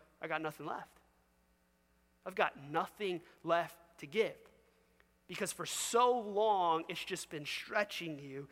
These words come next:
and you've reached to the place where it has finally popped.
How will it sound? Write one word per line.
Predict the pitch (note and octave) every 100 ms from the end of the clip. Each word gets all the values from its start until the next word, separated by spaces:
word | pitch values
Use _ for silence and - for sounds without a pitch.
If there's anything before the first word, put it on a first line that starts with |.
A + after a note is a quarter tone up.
| - -
and | E3+ E3+
you've | D3
reached | E3 A3+ - - -
to | - F3
the | D#3+
place | - G3 F#3+ D#3+
where | D#3+
it | D#3
has | D3
finally | - - F#3+ G3 F#3 F#3 E3+ - - - -
popped. | C4 G#3+ - - -